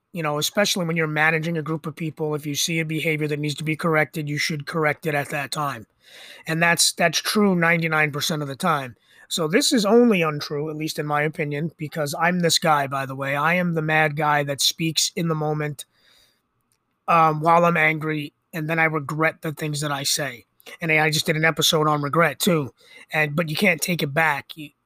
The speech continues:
you, you, you just, you're gonna look stupid. You're gonna feel stupid. And it's just gonna be that. You're just gonna, it's a bad look to speak when you're angry.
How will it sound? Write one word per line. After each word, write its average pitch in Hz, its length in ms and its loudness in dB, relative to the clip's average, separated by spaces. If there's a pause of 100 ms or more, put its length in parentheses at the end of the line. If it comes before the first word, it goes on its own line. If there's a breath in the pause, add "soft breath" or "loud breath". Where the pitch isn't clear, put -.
(120)
you, 160 300 -8
you, 156 300 -6
you 151 220 -6
just, 156 280 -4
you're 165 100 2
gonna 175 220 2
look 175 160 2
stupid. 190 420 2
You're 165 80 2
gonna 160 180 2
feel 170 200 0
stupid. 170 440 0 (560 soft breath)
And 156 300 4
it's 147 80 0
just - 220 0
gonna 156 160 0
be 151 220 0 (480)
that. 156 260 2 (320)
You're 151 160 -6
just 151 320 0
gonna, 160 260 0 (640)
it's 165 180 -2
a 156 60 -2
bad 165 420 2
look 160 300 0
to 147 80 -6
speak - 340 -6
when 151 100 -8
you're 143 140 -6
angry. 139 400 -8